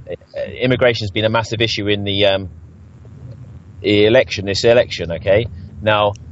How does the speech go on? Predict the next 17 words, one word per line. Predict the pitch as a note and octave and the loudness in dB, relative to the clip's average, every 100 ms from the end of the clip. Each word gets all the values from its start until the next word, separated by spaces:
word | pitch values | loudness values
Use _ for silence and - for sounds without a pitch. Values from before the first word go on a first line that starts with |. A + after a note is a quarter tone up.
| - | -8
the | G#2 | -4
case | - D#3 - - | 0 0 -2 -6
which | A2+ - | -8 0
led | B2+ B2 | 2 2
to | - | 0
stitch | G2 G2+ D#2+ | -10 -6 0
up | F#2+ F#2 | 0 -2
in | |
Stevenage | E2 F#2 F2+ F2+ F2+ | -8 -6 -6 -6 -2
was | G2 G2 | 2 2
the | - | 0
fact | G2+ G#2 F2+ | 0 0 0
that | - | 0
I | G#2+ A2+ | 2 2
was | G#2+ | -2
taking | - C#3 C#3 - G2 F2 F2+ - - - - - | -6 -2 -2 -2 -10 -8 -10 -16 -20 -18 -18 -6
papers | - C#3 B2 G2 C3 - | 0 0 2 0 0 -2